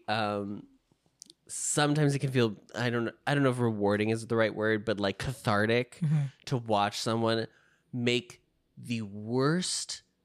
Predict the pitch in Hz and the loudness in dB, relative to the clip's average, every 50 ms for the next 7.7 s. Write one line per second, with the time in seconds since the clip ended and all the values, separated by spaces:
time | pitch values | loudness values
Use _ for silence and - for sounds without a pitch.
0 | _ _ _ _ _ _ - - - - - - - - - 160 170 - - - | _ _ _ _ _ _ -20 -18 -16 -14 -12 -12 -8 -2 0 0 0 0 0 0
1 | 175 165 165 160 - - 127 101 107 - - - 104 95 95 - 170 160 156 120 | 2 2 2 0 -2 0 0 0 0 0 -2 -6 -6 -4 -2 -2 -2 0 2 4
2 | 135 139 139 139 139 135 135 - 151 - - - - 139 139 143 151 156 151 170 | 4 4 4 4 2 2 0 -2 -8 -12 -4 0 2 4 4 4 2 0 0 2
3 | 175 175 185 196 196 - - - 190 170 165 160 131 120 - 156 156 156 151 156 | 2 2 0 -2 -4 -8 -4 -2 0 0 2 2 2 2 2 2 0 -2 -2 -4
4 | 156 - - - 175 160 - - - 165 165 165 160 165 143 151 160 151 139 139 | -6 -6 -4 -4 -4 -4 -4 -6 -6 -6 -6 -6 -4 -2 0 0 0 -2 -4 -6
5 | 135 139 135 131 135 143 165 180 - - - - - - 131 123 - - - - | -4 0 0 2 2 2 0 -2 -4 -8 -10 -8 -4 -2 -2 0 0 -2 -4 -4
6 | - - 135 127 139 143 139 143 139 143 160 165 160 - - - - - - - | -6 -6 -6 -4 0 2 2 4 4 2 2 0 -2 -6 -10 -12 -12 -8 -4 -2
7 | 123 110 113 110 101 101 95 98 110 - _ - - | 0 0 0 0 -2 -4 -4 -4 -6 -12 _ -20 -20